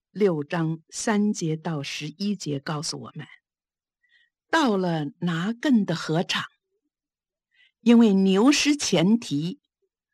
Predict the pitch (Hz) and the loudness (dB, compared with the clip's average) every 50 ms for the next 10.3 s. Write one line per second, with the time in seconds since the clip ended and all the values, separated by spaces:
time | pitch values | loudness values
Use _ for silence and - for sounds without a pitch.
0 | _ _ - 180 190 196 208 202 - - 220 196 196 196 196 196 - _ _ _ | _ _ -12 -8 -4 -2 -2 0 0 0 2 2 2 2 0 -2 -6 _ _ _
1 | _ _ _ _ _ - 196 180 156 143 - - - 285 294 311 311 285 - - | _ _ _ _ _ 0 0 0 0 0 -2 -2 2 4 4 4 4 2 0 0
2 | 151 117 101 - _ _ _ _ - - - 156 175 185 175 202 196 151 139 135 | 0 -2 -2 -4 _ _ _ _ -16 -10 -6 -4 -4 -4 -4 -4 -4 -4 -4 -4
3 | - - 131 127 143 147 165 147 - - 165 165 156 160 - 185 - - _ _ | -4 -4 -4 -2 -2 -2 -4 -4 -4 -4 -4 -4 -4 -4 -6 -8 -8 -8 _ _
4 | _ _ _ _ _ _ _ _ _ _ _ _ _ _ _ _ _ _ _ _ | _ _ _ _ _ _ _ _ _ _ _ _ _ _ _ _ _ _ _ _
5 | _ _ _ - - - - 139 147 160 170 165 175 180 175 170 175 170 165 - | _ _ _ -10 -6 -4 -2 0 0 0 -2 -2 -2 -2 -2 -2 -2 -4 -6 -6
6 | - 120 120 120 123 127 143 - _ _ _ _ _ _ - - - 214 180 165 | -10 -12 -12 -12 -12 -14 -16 -18 _ _ _ _ _ _ -6 -2 0 0 0 0
7 | 160 - - 233 247 247 247 247 - 262 240 226 220 - - 240 - 220 220 226 | -4 -4 -4 -4 -2 -2 -2 -4 -4 -4 -4 -4 -6 -8 -10 -10 -6 -4 -2 0
8 | 240 240 190 - _ _ _ _ _ _ _ _ _ _ _ _ _ _ _ _ | 0 0 0 -4 _ _ _ _ _ _ _ _ _ _ _ _ _ _ _ _
9 | _ _ 220 269 277 285 302 311 294 - 359 330 240 - - - - 277 220 175 | _ _ 4 6 6 6 6 4 2 0 2 2 2 0 -2 -2 0 0 0 0
10 | 165 190 175 135 123 | -2 -4 -4 -4 -4